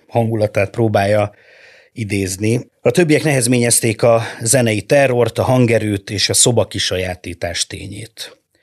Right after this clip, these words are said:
Ők ketten leballagtak az éjjel-nappaliba egy újabb üvegért. A kapu előtt botlottak a házigazdalányba, aki épp rakoncátlankodó vizsláját vonszolta vissza az egészségügyi sétáról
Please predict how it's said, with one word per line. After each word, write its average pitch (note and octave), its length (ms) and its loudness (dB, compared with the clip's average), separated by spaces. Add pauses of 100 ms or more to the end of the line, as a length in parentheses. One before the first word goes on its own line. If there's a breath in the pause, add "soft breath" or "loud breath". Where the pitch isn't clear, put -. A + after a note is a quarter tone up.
(520 soft breath)
Ők A#2+ 280 0
ketten B2+ 360 -2
leballagtak G#2 600 -2
az G2+ 120 -4
éjjel-nappaliba G2+ 680 -2
egy F#2+ 160 -2
újabb F2 320 -4
üvegért. G2 760 -14 (100)
A - 120 -18
kapu D3+ 300 0
előtt G#2+ 320 0
botlottak G#2+ 560 -4
a A2+ 40 -4
házigazdalányba, F#2+ 880 -6
aki A2+ 280 -6
épp A2 160 -2
rakoncátlankodó G2 1040 -6
vizsláját F#2 540 -8
vonszolta G2 480 -6
vissza G2 280 -6
az F#2 100 -4
egészségügyi F#2+ 560 -8
sétáról G#2 640 -2